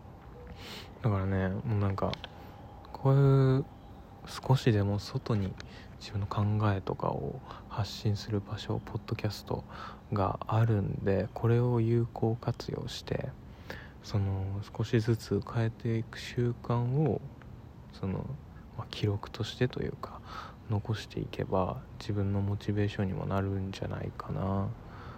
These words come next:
と思いまして、それをやってこうと思います。うん。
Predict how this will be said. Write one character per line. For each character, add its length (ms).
と 80
思 400
い 40
ま 160
し 160
て、 180
そ 400
れ 60
を 140
や 100
っ 40
て 220
こ 160
う 100
と 160
思 240
い 40
ま 180
す。 320
う 60
ん。 300